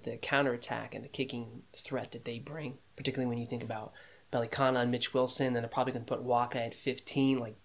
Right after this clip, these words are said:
those are, those are boys that can, they do that kick chase very well. So they, they definitely watched that New York match and identified a couple of areas to, uh,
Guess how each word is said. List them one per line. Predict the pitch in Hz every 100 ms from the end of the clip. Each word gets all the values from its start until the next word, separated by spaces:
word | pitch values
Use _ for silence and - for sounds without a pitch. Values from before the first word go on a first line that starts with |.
| -
those | 135 135
are, | 123 -
those | 135 135
are | 131
boys | 120 - 127 123 120
that | 117 107
can, | 113 107 - - -
they | 143
do | 139 135
that | 117
kick | - 127
chase | - 131 120 -
very | 135 131 123 117
well. | 110 110 113 -
So | - 127 117
they, | 139
they | 131 143
definitely | 143 139 139 123
watched | 120 117 117 -
that | 117 107 - - -
New | 127
York | 120 117 120
match | 117 117 -
and | 139 - - - -
identified | 135 120 123 117
a |
couple | - 120 120
of | 120
areas | 123 120 117 -
to, | 120 117 -
uh, | 120